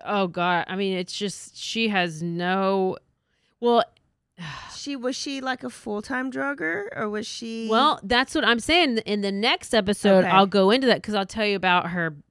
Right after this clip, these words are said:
Speaker 1: I'll tell you
Speaker 2: That
Speaker 1: about her marriage, her baby, her, her life, because there's issues with her mom, there's issues with her dad, and
Speaker 2: Is it gonna make us feel sorry for her, though?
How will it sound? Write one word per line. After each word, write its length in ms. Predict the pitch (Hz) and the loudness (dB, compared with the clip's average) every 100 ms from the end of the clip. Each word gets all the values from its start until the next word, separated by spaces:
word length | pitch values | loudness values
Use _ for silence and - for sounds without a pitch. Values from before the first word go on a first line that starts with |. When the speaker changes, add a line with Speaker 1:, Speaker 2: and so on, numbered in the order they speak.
| _ _ - | _ _ -10
Speaker 1:
I'll 80 | |
tell 160 | 208 226 | -6 -4
you 60 | 196 | -2
Speaker 2:
That 80 | |
Speaker 1:
about 100 | 185 | -4
her 140 | 180 170 | -4 -4
marriage, 840 | 185 240 254 247 240 233 226 220 - _ - | 2 4 6 6 6 4 0 -6 -16 _ -12
her 100 | 190 | -8
baby, 880 | 165 196 240 226 233 226 220 220 208 - _ | 0 4 4 4 4 4 4 2 -2 -10 _
her, 560 | - - 226 247 254 - 110 156 175 170 | -8 -2 4 6 4 2 -6 -20 -20 -10
her 260 | 190 220 247 | -2 0 2
life, 560 | 247 233 226 220 233 - | 4 4 6 4 0 -6
because 320 | - 180 160 | -6 -6 -4
there's 240 | 170 156 | -4 -4
issues 340 | 185 190 202 185 | -4 -4 -6 -8
with 140 | 175 | -8
her 140 | 175 | -8
mom, 540 | 175 196 220 214 214 202 | -4 0 2 2 0 0
there's 200 | 180 160 | -4 -4
issues 320 | 170 165 156 | -8 -10 -10
with 140 | 165 | -8
her 120 | 170 160 | -6 0
dad, 840 | 190 208 208 202 196 190 190 190 _ _ _ _ _ _ _ - | 6 8 8 8 6 6 4 0 _ _ _ _ _ _ _ -8
and 800 | 190 185 180 170 170 170 160 165 _ | -4 -2 -2 -2 -4 -6 -12 -18 _
Speaker 2:
Is 120 | 196 | -12
it 20 | |
gonna 100 | 226 | -8
make 160 | 240 233 | -6 -6
us 100 | 240 | -8
feel 140 | 226 | -10
sorry 240 | 214 208 208 | -6 -6 -6
for 200 | 214 208 | -8 -10
her, 60 | |
though? 220 | 208 202 | -8 -10